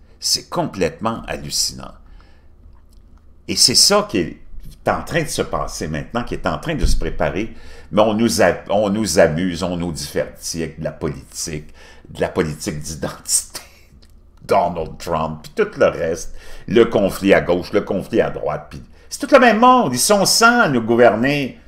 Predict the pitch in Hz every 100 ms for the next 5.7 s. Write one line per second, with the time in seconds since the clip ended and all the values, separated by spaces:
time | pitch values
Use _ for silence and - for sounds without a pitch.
0 | - - - - - - - - - -
1 | - - - - - - - - - -
2 | - - - - - - 95 104 107 113
3 | 113 - 180 - - 143 151 147 - -
4 | - - - - _ _ - 90 85 87
5 | 92 107 120 - - - -